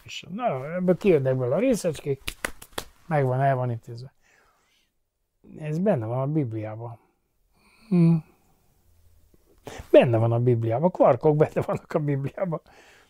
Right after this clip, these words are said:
Hát az lehet, hát, hát, ho, ho, hát, most fedeztük föl, hát mondom, te igen, de az nem azt jelenti, hogy azért, mert te most tanultál megírni, hogy írás előtte nem is volt. Szóval most valami ilyeneket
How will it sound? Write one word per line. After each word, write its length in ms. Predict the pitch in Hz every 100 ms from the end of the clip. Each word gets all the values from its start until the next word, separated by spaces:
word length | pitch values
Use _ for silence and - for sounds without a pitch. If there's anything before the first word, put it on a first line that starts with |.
| _
Hát 260 | - - -
az 100 | 113
lehet, 340 | 113 - 127 139
hát, 360 | - 127 120 -
hát, 440 | - - 175 - - -
ho, 200 | - 175
ho, 280 | - - 135
hát, 760 | 151 110 101 139 139 107 104 - - -
most 200 | 165 -
fedeztük 440 | 117 107 - 117
föl, 180 | 147 135
hát 180 | 143 190
mondom, 280 | 156 160
te 200 | 143 165
igen, 460 | 131 143 113 107 123
de 100 | 117
az 120 | 123
nem 140 | 135 139
azt 180 | 113
jelenti, 300 | 117 110 -
hogy 120 | 123 - - _
azért, 260 | 147 156
mert 160 | 139 127
te 80 | -
most 220 | 139 143
tanultál 480 | 165 156 160 175 156
megírni, 640 | 160 160 160 156 170 170 _ _
hogy 220 | - 123
írás 360 | 131 120 113 127
előtte 380 | 123 127 -
nem 160 | 135 131
is 140 | 127
volt. 380 | - 113 95 _ _ _ _ 202 _ _ _ _ _ _ _ _ _
Szóval 300 | _ 110 95 -
most 220 | 131 -
valami 320 | 180 190 202
ilyeneket 460 | 185 131 117 127